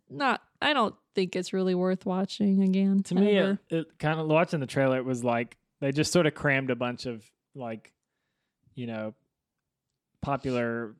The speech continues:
Speaker 2: actor and actresses in it, and we're just like, "I don't know, it'll probably be good."
Speaker 1: Yeah.
Speaker 2: It didn't actually, like, if it was different people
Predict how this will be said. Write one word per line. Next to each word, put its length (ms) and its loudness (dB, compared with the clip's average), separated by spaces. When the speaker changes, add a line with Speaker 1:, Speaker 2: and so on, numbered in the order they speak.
Speaker 2:
actor 420 -4
and 100 -6
actresses 640 -10
in 240 -10
it, 240 -10
and 160 -8
we're 80 -8
just 220 -10
like, 180 -8
"I 60 -4
don't 200 -2
know, 280 2
it'll 60 -4
probably 320 0
be 120 -4
good." 260 -6
Speaker 1:
Yeah. 280 -2
Speaker 2:
It 100 0
didn't 300 2
actually, 320 0
like, 180 2
if 100 2
it 60 4
was 140 0
different 420 0
people 460 0